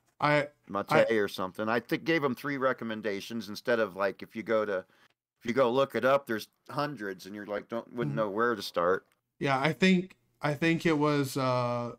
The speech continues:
Speaker 1: we ended up recommending, I know Manjaro was one of them. Um, uh, I know I recommended Pop O S, and I know, I know he said that was gonna be one of the ones that he,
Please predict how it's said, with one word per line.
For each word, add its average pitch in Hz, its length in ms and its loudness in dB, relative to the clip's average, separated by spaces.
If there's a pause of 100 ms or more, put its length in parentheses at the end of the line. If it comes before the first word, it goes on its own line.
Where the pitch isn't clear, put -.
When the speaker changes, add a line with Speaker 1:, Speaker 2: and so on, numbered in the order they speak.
(100)
Speaker 1:
we 147 200 4
ended 151 180 2
up 139 160 2
recommending, 131 1000 0 (500)
I 139 80 2
know 151 260 6
Manjaro 151 720 4
was 147 200 2
one 143 220 2
of 135 180 0
them. 139 460 -2
Um, 120 580 -2 (760)
uh, 120 640 -4 (840)
I 151 80 4
know 139 140 4
I 147 160 6
recommended 151 540 2
Pop 135 300 2
O 127 160 2
S, 117 540 -6 (160)
and 135 100 -2
I 131 100 2
know, 131 380 2 (420)
I 135 40 -4
know 143 100 2
he 143 80 4
said 139 160 0
that 135 120 4
was 131 100 0
gonna 131 160 0
be 127 120 0
one 135 200 2
of 123 60 0
the 127 80 -2
ones 123 280 -2
that 120 80 -8
he, 123 240 -6